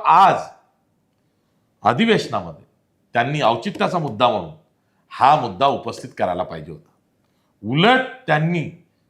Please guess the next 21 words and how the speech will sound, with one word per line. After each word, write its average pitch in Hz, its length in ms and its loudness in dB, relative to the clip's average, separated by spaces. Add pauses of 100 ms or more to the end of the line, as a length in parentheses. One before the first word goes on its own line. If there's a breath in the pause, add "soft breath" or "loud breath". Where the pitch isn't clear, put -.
(320)
सर्व 208 340 4
आमदार 175 540 4
निवासात, 147 360 -4
जेवढा 127 280 -2
आहे, 123 160 4
मॅजेस्टिक 110 460 -8
सुरू 110 260 -6
आहे 104 120 0
आता 98 180 -6
सध्या, 82 500 -10 (360)
आकाशवाणी 113 800 -4
आमदार 107 300 -2
निवास 101 240 -8
सुरू 92 240 -12
आहे, 87 440 -12 (280 soft breath)
विस्तारित, 143 500 0 (580)
अ, 113 40 -12
आमदार 113 420 2
निवास 113 340 -4
सुरू 107 180 -6
आहे, 87 480 -6